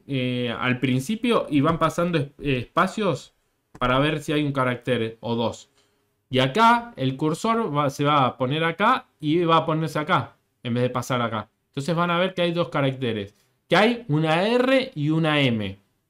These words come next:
Entonces esto parece una M y sí, lo podrían usar con Mercado Libre. Pero ¿qué hizo Mercado Libre? Mercado Libre ago-, agarró y compró R M mercado libre punto com. Entonces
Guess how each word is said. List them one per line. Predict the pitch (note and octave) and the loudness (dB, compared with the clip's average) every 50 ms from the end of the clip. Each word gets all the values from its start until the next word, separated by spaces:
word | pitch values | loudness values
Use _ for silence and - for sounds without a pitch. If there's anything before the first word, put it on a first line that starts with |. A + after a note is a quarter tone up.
| _ _ - | _ _ -2
Entonces | C3 C3+ C#3+ C#3 - A3 G#3 G3+ F#3+ - E3 C#3+ D3 | 0 0 0 2 2 2 2 2 2 0 -2 -2 -2
esto | E3+ D#3 D#3 - C3 - | -2 -4 -2 -2 -2 0
parece | - B2+ B2+ C#3+ D3+ D3 - D#3+ | 2 2 2 2 0 -2 -4 -4
una | D#3 D#3 D#3+ F3+ G3+ G#3 | -2 -2 -2 0 0 2
M | G3+ F#3+ F#3+ F#3 F#3 F#3+ G3+ G#3+ G3+ - _ _ _ _ _ _ _ _ _ _ _ _ _ _ | 2 2 2 2 0 0 0 -2 -6 -10 _ _ _ _ _ _ _ _ _ _ _ _ _ _
y | - C3 A2+ | -8 -8 -6
sí, | - - B2+ B2 B2 C3 B2+ | -2 0 0 2 2 2 2
lo | B2 A#2+ A#2 A2 A#2 | 2 0 0 0 0
podrían | B2+ B2 B2 C#3 D#3+ D#3 D#3 | 0 0 0 0 0 -2 -2
usar | D3 C#3 C#3+ D3 D3 | -2 -2 -2 -2 -4
con | D3 D3+ C3 | -2 -2 -2
Mercado | A#2+ A#2 A#2 A#2 B2+ B2 B2+ | -2 -2 -2 0 0 2 2
Libre. | C3+ C#3 B2 A2+ G#2+ G2+ | 2 2 2 0 0 -2
Pero | - A#2 A2 G#2+ G2+ | -4 -4 -4 -4 -4
¿qué | - | -4
hizo | C3+ B2+ - A#2+ G#2 | -6 -6 -6 -8 -10
Mercado | G#2+ G2+ G2+ G2 G#2+ G#2 G#2 | -10 -10 -8 -8 -6 -6 -4
Libre? | G#2 G2+ G2+ G2+ G2+ G2+ | -4 -6 -6 -8 -8 -8
Mercado | G2+ G#2 G2 F#2+ B2+ B2+ C3 C3 | -8 -8 -6 -4 -2 0 0 2
Libre | C3 C#3 C#3+ D#3 D#3+ D#3 D#3+ | 2 2 0 0 0 0 0
ago-, | D3+ C3+ G#2+ A#2 A2+ A2 - - - - - | 0 -2 -2 -2 -4 -4 -6 -10 -16 -16 -10
agarró | - A#2+ A2+ A2 A#2 A#2+ B2+ D3 D3 | -6 -4 -4 -2 -2 -2 -2 -2 -2
y | |
compró | D3 D3 B2+ A#2 - B2+ A2+ A2+ - | -2 -2 -2 -2 0 -2 -2 -2 0
R | C3+ C3+ C#3 C#3 C3+ C#3 C#3 C#3+ D#3 D#3+ D#3+ D#3+ | 0 2 2 2 2 0 0 0 0 0 0 0
M | D#3 D#3+ E3 F3 F3+ F3+ - _ _ _ _ - | -2 -2 -2 -2 -4 -6 -10 _ _ _ _ -6
mercado | - B2 A#2+ A#2+ B2 C#3+ C#3 C#3 C#3+ C#3+ C#3 | -2 -2 -2 0 2 2 4 6 6 6 4
libre | C3+ C3+ C3+ C#3 C#3+ C#3+ D3+ D#3 E3 E3 E3 - _ _ _ _ _ _ _ _ _ _ _ | 4 4 4 4 4 4 2 2 0 0 -2 -6 _ _ _ _ _ _ _ _ _ _ _
punto | - B2+ B2 A#2+ A#2 B2 A2+ - | -4 -2 -2 -2 0 -2 -2 0
com. | A2+ A2 G2 G2 F#2+ - _ _ _ _ _ _ _ _ _ | 0 -2 -2 -2 -6 -10 _ _ _ _ _ _ _ _ _
Entonces | - A2+ A2+ A#2+ C#3 C#3 C#3 C#3 D#3+ D#3 E3 D#3+ - _ | -10 -6 -2 0 2 2 2 2 2 2 2 0 -2 _